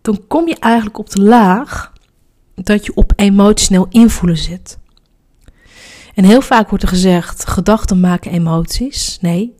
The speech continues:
emoties, energetische energieën wakkeren de mind aan. Want we gaan van voor naar achter werken. En dat is een diepe doordenker.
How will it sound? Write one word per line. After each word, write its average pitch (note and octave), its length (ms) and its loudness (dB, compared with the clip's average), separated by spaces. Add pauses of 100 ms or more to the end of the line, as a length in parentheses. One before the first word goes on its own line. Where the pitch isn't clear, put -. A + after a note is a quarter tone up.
(140)
emoties, F3+ 1120 2
energetische G#3+ 1300 0 (640)
energieën G#3 840 2 (480)
wakkeren G3+ 800 0 (600)
de F#3 120 -2
mind F3+ 400 4
aan. F3 300 -10 (800)
Want F#3 360 -4
we G3 140 -8
gaan F#3+ 460 -6
van F#3+ 420 -8 (680)
voor F#3+ 460 0
naar G3 100 -2
achter F#3+ 360 0
werken. F3+ 520 -8 (3000)
En F3 100 -6
dat F3+ 100 0
is F3 100 -10
een F#3 60 2
diepe F#3 200 -4
doordenker. F3+ 680 -8